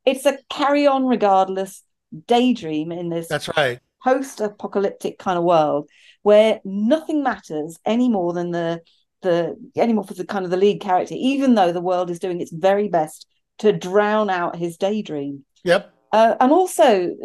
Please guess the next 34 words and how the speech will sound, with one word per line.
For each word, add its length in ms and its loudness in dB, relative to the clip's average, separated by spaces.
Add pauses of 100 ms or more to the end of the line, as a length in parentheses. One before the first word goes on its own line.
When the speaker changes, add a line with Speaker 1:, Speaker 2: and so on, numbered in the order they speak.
(140)
Speaker 1:
this 200 -4
is, 100 -8 (100)
I 120 0
think 180 -2
this 140 -6
is 60 -10
the 120 2
irony 380 2
bit 160 -2
that 120 -4
I 60 -4
just 220 -10
loved. 280 -2 (280)
This 180 2
guy 260 0
is 140 4
a 180 -4
singer 640 -2
and 220 -2
a 60 0
performer, 840 -6 (680)
and 220 4
he's 240 0
looking 480 -2
at 140 -6
that 200 -2
camera 480 -6
no 320 0
matter 400 -2
what 460 0
goes 200 -2
on 140 -6
around 400 -4
him, 180 -6